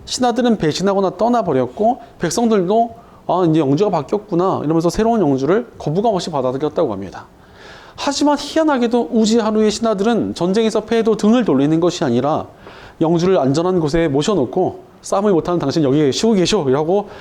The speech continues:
나머지들이 나가가지고 목숨 걸고 싸워서 성을 되찾아왔다는 것입니다.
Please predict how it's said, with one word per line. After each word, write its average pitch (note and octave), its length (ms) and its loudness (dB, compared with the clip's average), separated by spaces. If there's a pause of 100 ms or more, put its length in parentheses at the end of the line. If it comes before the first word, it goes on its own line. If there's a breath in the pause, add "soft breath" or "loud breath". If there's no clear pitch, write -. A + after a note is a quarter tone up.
(180 loud breath)
나머지들이 G3+ 600 0
나가가지고 F3 600 2
목숨 A3 380 0
걸고 F#3 220 2
싸워서 G3 540 0 (140 loud breath)
성을 B3+ 260 -2
되찾아왔다는 C#3 680 -2
것입니다. - 440 -12